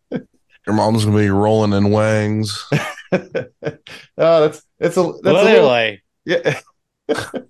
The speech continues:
Speaker 2: It's a little vulgar, but okay, I'll, I'll let it pass since it made me laugh.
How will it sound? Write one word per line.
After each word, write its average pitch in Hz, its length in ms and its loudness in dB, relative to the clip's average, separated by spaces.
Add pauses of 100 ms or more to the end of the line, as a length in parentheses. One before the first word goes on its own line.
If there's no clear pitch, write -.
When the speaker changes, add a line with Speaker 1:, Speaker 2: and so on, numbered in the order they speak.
(360)
Speaker 2:
It's 208 160 -2
a 240 80 4
little 262 260 2
vulgar, 139 440 0
but 226 160 2
okay, 185 300 0
I'll, 165 180 0
I'll 190 200 0
let 208 140 0
it - 140 -2
pass 110 300 0
since 123 220 -8
it 123 80 -2
made 123 160 2
me 113 100 -2
laugh. 110 400 0